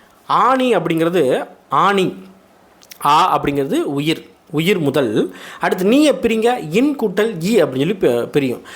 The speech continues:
அப்ப உயிர் முதல் உயிர் இரு அப்படிங்கிறது வரும். சரியா? அடுத்து வரம். வாவை வந்து பிரிங்க, இவ்வு கூட்டல் ஆன்னு சொல்லி பிரி-, பிரியும். அப்ப இவ் அப்படிங்கிறது என்னது? மெய். சரியா? இம்ம பிரிங்க,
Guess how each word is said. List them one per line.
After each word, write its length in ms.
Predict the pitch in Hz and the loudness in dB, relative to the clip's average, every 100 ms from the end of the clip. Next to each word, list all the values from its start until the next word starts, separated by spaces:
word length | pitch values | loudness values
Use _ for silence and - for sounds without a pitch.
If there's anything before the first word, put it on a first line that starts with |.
| - | -10
அப்ப 200 | - 170 | -4 0
உயிர் 300 | 165 208 294 | 2 4 4
முதல் 240 | 294 254 277 | 4 4 2
உயிர் 300 | 214 190 233 | 0 0 2
இரு 200 | 196 196 | 2 2
அப்படிங்கிறது 320 | 143 139 170 | 2 0 2
வரும். 260 | 143 120 - - | 0 0 -6 -12
சரியா? 360 | - 147 226 185 - - - - - | -6 -4 -4 -6 -14 -20 -20 -14 -4
அடுத்து 480 | 170 190 165 226 | -2 2 4 4
வரம். 360 | 160 156 190 139 - - 131 | 2 2 2 -2 -12 -12 -2
வாவை 320 | 170 240 254 | 2 4 2
வந்து 180 | 190 190 | 0 -2
பிரிங்க, 460 | 185 190 208 208 | -2 -2 -2 -4
இவ்வு 320 | 160 202 208 | -4 -4 -4
கூட்டல் 280 | 220 190 190 | -4 -2 0
ஆன்னு 280 | 139 151 156 | 2 0 -2
சொல்லி 540 | 139 180 151 120 - - | -2 0 0 -2 -6 -6
பிரி-, 460 | - 139 139 - - - | -2 -2 -2 -8 -8 -2
பிரியும். 300 | 156 127 - - - - | 0 0 -4 -12 -12 -4
அப்ப 160 | 175 | 0
இவ் 280 | 180 233 240 | 2 0 0
அப்படிங்கிறது 380 | 262 226 214 196 | 0 0 0 0
என்னது? 300 | 190 196 196 | 2 2 0
மெய். 520 | 147 160 160 147 - | 0 -2 0 -4 -6
சரியா? 320 | - 143 185 | -6 -2 0
இம்ம 400 | 254 156 247 294 | -2 0 2 4
பிரிங்க, 440 | 285 220 208 214 | 2 0 0 0